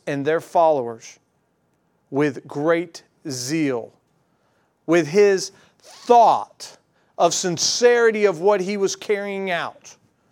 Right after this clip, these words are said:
was right. Did that make it right?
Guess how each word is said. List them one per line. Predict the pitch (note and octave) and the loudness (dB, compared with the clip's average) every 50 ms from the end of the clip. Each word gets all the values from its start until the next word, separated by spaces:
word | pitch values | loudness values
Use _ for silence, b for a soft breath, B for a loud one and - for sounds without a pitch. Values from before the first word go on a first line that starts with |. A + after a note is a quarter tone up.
| _ _ _ _ - | _ _ _ _ -4
was | E3 D#3 D#3 C3+ | -2 -2 0 2
right. | D#3+ D#3 C#3 B2 A#2+ - _ - - _ _ _ _ _ _ _ _ _ _ _ _ _ _ _ _ _ _ _ _ _ | 2 2 2 0 -2 -8 _ -20 -20 _ _ _ _ _ _ _ _ _ _ _ _ _ _ _ _ _ _ _ _ _
Did | - C#3+ C3 | -8 -6 -4
that | C3 C#3+ D#3 G3+ | -2 -2 -2 -2
make | F#3 E3+ F3 - - | -4 -6 -6 -8 -8
it | - | -10
right? | - B2 B2 D3 F3 - | -8 -8 -10 -10 -12 -14